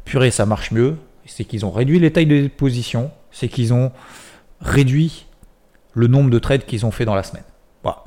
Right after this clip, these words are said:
Systématiquement. Il n'y a jamais quelqu'un qui m'a dit « Putain, je trade plus, euh, je mets plus de levier, je gagne encore plus. »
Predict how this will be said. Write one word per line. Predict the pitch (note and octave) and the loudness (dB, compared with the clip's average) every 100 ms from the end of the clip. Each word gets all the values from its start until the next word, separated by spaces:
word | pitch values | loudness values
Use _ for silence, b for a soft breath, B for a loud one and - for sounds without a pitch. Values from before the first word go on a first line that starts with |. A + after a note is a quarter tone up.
| - _ | -20 _
Systématiquement. | - - D#3+ F3 D3 - - | -2 0 2 2 2 -2 -10
Il | F#2+ | -2
n'y | A#2 | 2
a | |
jamais | C3 C#3+ F#3 | 4 4 2
quelqu'un | F#3+ - - D3 C3+ D#3 E3 | 2 -6 -4 -4 0 0 0
qui | - | 0
m'a | B2+ | 0
dit « | A2+ B2 C#3 | 0 -4 -6
Putain, | - A#2 G2 - b b b | -8 -8 -8 -16 b b b
je | G2+ | -2
trade | - C3 | -2 -4
plus, | - C#3 F#3 - - - _ - _ - - b b b b - | -2 2 2 -2 -12 -20 _ -20 _ -20 -20 b b b b -8
euh, | A2+ A2 G#2 G2+ G2 F#2+ F2+ E2+ D#2+ | -4 -2 -2 -4 -4 -4 -4 -6 -6
je | G#2 C3 | 0 2
mets | C3+ | 2
plus | B2 E3+ D#3+ | 0 0 2
de | |
levier, | D#3 C3+ A2+ A#2+ C#3 - | 2 2 2 0 -2 -2
je | B2 | 0
gagne | B2 B2 | 2 2
encore | A#2+ A2+ - | 0 -4 -6
plus. » | F2+ - | -12 -14